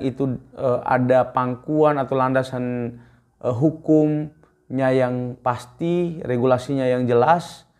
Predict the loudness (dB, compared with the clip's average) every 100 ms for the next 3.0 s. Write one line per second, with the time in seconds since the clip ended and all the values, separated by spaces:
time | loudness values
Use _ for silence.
0 | _ _ -10 -2 -2 0 -2 -2 0 0
1 | 0 0 0 0 -2 -6 -18 _ -6 0
2 | 2 2 0 -2 0 0 0 -2 -6 -10